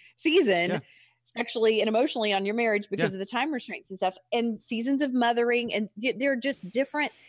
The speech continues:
Speaker 1: seasons of marriage, some which are shorter and some of which are longer. But just remember to take an aerial view
Speaker 2: Yeah.
Speaker 1: of the relationship periodically and remember why you fell in love with that person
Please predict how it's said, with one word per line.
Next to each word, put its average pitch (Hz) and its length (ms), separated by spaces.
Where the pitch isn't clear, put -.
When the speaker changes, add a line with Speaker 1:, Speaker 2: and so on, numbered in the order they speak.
Speaker 1:
seasons 240 600
of 185 140
marriage, 208 560
some 233 480
which 240 220
are 220 120
shorter 208 440
and 226 160
some 208 180
of 202 80
which 220 160
are 233 140
longer. 185 580
But 233 140
just 330 180
remember 349 380
to 269 140
take 254 360
an 202 220
aerial 190 380
view 175 440
Speaker 2:
Yeah. - 140
Speaker 1:
of 170 80
the 165 100
relationship 165 760
periodically 185 800
and 190 140
remember 247 480
why 202 260
you 277 160
fell 233 240
in 226 80
love 208 180
with 226 140
that 220 180
person 226 520